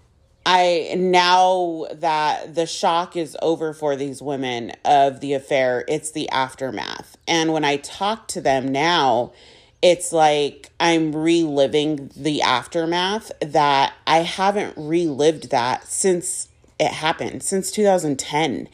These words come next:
Now, I realized that the reason I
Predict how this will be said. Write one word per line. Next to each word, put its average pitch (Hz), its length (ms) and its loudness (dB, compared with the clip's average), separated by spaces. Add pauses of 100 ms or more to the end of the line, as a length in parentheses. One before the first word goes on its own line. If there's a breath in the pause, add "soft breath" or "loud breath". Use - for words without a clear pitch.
(460 loud breath)
Now, 165 580 4
I 175 120 6
realized 160 1000 0
that 147 680 0 (360 soft breath)
the 175 200 2
reason 160 840 0 (160)
I 147 680 2